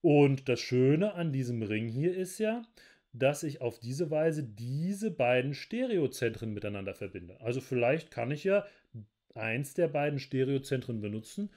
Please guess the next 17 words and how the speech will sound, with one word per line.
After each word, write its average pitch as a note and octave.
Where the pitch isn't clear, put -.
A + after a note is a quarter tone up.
um D3
das B2+
andere A2+
Stereozentrum D#3
so B2+
auszurichten, B2+
wie E3
so, E3+
wie D#3+
ich's E3
haben G3+
möchte. -
Also G#3+
warum E3+
nicht B2+
hier A#2+
oben D3+